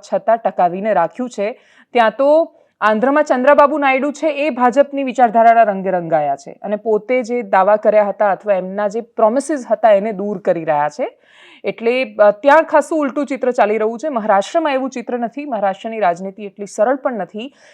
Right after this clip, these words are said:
જો દેવેન્દ્ર ફડણવીસ આ બંને સી એમની સાથે, એક્સ સી એમ બંને એટલે અને એક સી એમ બનવાના સપનાવાળા, એટલે આ બે ડેપ્યુટી સી એમની સાથે પોતાનો ટેન્યુઅર પૂરો કરે છે તો મહારાષ્ટ્રની રાજનીતિ આખી પલટાઈ જવાની છે.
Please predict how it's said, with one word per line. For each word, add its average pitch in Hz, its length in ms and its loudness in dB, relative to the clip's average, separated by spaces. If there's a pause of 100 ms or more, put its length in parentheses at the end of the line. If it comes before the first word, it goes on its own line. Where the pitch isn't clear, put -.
(120)
જો 294 120 0
દેવેન્દ્ર 339 340 0
ફડણવીસ 294 480 -2
આ 285 60 2
બંને 269 260 0
સી 262 200 -8
એમની 240 240 -4
સાથે, 196 300 -4
એક્સ - 300 -6
સી 220 280 -6
એમ 202 120 -2
બંને 180 260 -4
એટલે 185 180 -2
અને 202 140 0
એક 226 220 -4 (220)
સી 233 200 -8
એમ 233 120 -4
બનવાના 196 320 -2
સપનાવાળા, 170 580 0
એટલે 185 380 -8 (300)
આ 247 120 6
બે 285 200 6
ડેપ્યુટી 269 400 -2
સી 254 180 -8
એમની 254 260 -6
સાથે 240 260 -2
પોતાનો 233 380 -2
ટેન્યુઅર 220 400 -2
પૂરો 220 260 0
કરે 220 280 0
છે 262 200 -6
તો 320 120 -10
મહારાષ્ટ્રની 214 520 -2
રાજનીતિ 180 440 0
આખી 240 220 -6
પલટાઈ 170 360 -4
જવાની 156 380 -8
છે. - 260 -18